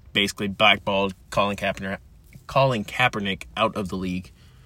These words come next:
Now they all of a sudden agree with them. I don't know how true that is. I don't know what Jay-Z had to do with it since he signed a deal with the N F L.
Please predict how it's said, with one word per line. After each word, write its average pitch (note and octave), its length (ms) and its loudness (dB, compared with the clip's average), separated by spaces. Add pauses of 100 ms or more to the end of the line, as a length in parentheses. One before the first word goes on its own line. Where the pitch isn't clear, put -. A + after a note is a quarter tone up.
(920)
Now G#2 380 2
they F#2 160 -2
all G2 140 4
of F#2 60 -4
a F#2 40 -6
sudden F#2 220 -4
agree F2 240 -8
with D2 100 -12
them. - 160 -16 (100)
I G2 120 -2
don't G2 100 2
know G2 300 0
how G#2 280 -6
true G#2+ 200 -4
that G#2 160 -2
is. A#2 420 -2 (140)
I G2 60 -2
don't F#2+ 160 -2
know G2 200 -2
what F#2+ 240 -2
Jay-Z G2 400 -2
had G#2 200 0
to F#2 40 -6
do G2+ 140 -2
with G2 100 -4
it G2 140 -6 (320)
since G2 280 -6
he G#2 120 -4
signed G2 300 -2
a F2+ 40 -6
deal F#2 160 -4
with F2+ 80 -6
the F2+ 100 -6
N F#2 80 -6
F F2 140 -12
L. F2+ 220 -6